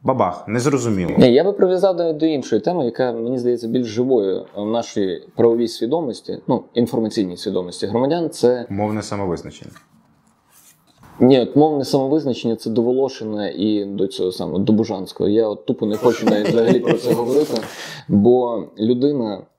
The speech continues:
Speaker 2: ну ладно, все-таки скажу, бо на ефірах це не вдається сказати. Людина, яка критикувала Порошенка за його «армія, мова, віра»,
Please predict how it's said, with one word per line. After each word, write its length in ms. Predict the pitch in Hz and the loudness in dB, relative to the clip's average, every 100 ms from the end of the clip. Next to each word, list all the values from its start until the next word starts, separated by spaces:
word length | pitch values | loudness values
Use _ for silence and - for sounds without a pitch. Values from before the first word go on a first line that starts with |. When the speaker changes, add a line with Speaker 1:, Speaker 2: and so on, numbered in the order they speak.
| _ | _
Speaker 2:
ну 80 | 135 | 0
ладно, 280 | 104 90 85 - | 0 -2 -10 0
все-таки 340 | - 107 101 | 2 2 0
скажу, 320 | - 107 98 - - - - - - | -6 -10 -12 -14 -16 -16 -16 -14 -2
бо 360 | - - 101 | 2 4 6
на 160 | 101 101 | 4 2
ефірах 340 | 104 113 - - | 0 2 2 -2
це 120 | 107 | -4
не 80 | 101 | -2
вдається 420 | 101 - - - | 0 -2 -4 -10
сказати. 360 | - 101 - - | -2 -2 -2 2
Людина, 380 | 104 117 147 147 | 4 6 6 2
яка 240 | 117 - 117 | -2 -4 -6
критикувала 600 | 123 117 117 123 120 - | -4 -4 -4 -4 -4 -6
Порошенка 560 | 104 104 - 110 107 | -4 -6 -4 -4 -2
за 120 | 101 | 0
його 280 | 104 110 - - | 0 -2 -4 0
«армія, 380 | 117 113 107 104 | 0 0 -4 -2
мова, 320 | 110 104 98 | -2 -2 -2
віра», 320 | 117 151 | -2 -4